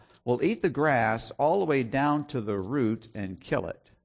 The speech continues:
So left to themselves, they're gonna eat one patch of grass, kill it, go to the next patch, kill it, go to the next one, eat it, kill it. What's gonna happen? Pretty soon, no more grass means no more food.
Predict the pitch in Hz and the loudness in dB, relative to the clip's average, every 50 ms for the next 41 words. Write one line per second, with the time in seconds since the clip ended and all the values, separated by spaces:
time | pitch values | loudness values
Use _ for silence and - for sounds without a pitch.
0 | _ _ _ _ _ _ _ _ _ _ _ _ _ _ _ _ _ _ _ _ | _ _ _ _ _ _ _ _ _ _ _ _ _ _ _ _ _ _ _ _
1 | _ _ - 120 143 180 196 - - 139 120 123 120 107 - 220 240 226 185 151 | _ _ -4 0 0 0 0 0 -2 -2 -2 -2 -2 -2 0 0 2 2 2 2
2 | 123 135 139 139 131 120 - 120 120 123 - 120 110 117 120 - 131 117 110 - | 0 0 0 0 -2 -2 -2 -2 -2 -2 -4 -4 -2 -2 -2 -2 -4 -4 -4 -6
3 | - 107 98 90 85 87 113 175 175 - - - - _ _ _ _ - 90 87 | -8 -8 -6 -6 -4 -4 -6 -8 -12 -16 -18 -20 -20 _ _ _ _ -6 -6 -6
4 | 104 - - _ _ _ _ _ _ _ - 107 107 104 107 101 101 98 - - | -6 -8 -12 _ _ _ _ _ _ _ -8 -6 -4 -4 -4 -4 -6 -8 -8 -8
5 | - 87 85 78 - - - _ _ _ _ _ _ _ _ - - 104 101 127 | -8 -8 -8 -8 -14 -18 -20 _ _ _ _ _ _ _ _ -4 -2 -2 0 -2
6 | - - _ _ _ _ _ _ _ _ _ _ _ _ _ _ _ _ _ _ | -4 -6 _ _ _ _ _ _ _ _ _ _ _ _ _ _ _ _ _ _
7 | _ _ _ _ _ - 101 98 98 98 101 98 - - 117 - - - _ _ | _ _ _ _ _ -6 -4 -4 -2 -2 -4 -6 -6 -10 -12 -14 -14 -18 _ _
8 | _ _ _ _ _ _ _ - 95 95 98 110 104 - - _ _ _ _ - | _ _ _ _ _ _ _ -4 -4 -2 -2 -2 -4 -6 -12 _ _ _ _ -2
9 | 110 110 131 - - - _ _ _ _ _ _ _ _ _ _ _ _ _ _ | -2 -2 -2 -4 -6 -14 _ _ _ _ _ _ _ _ _ _ _ _ _ _
10 | _ - 113 - - 123 113 135 160 156 160 - 98 90 - - 120 113 110 - | _ -8 -8 -4 -4 -2 0 0 0 -2 -2 -6 -10 -8 -4 -4 -2 -2 -2 -2
11 | - 131 123 113 110 113 110 110 107 107 101 87 113 123 143 147 - - 120 110 | -2 0 0 0 0 0 0 0 0 0 0 0 -2 -2 -2 -4 -6 -6 -6 -6
12 | 110 104 87 87 95 98 98 95 90 87 87 - - 151 180 - - | -6 -6 -8 -8 -8 -8 -8 -8 -10 -12 -12 -12 -12 -10 -10 -12 -14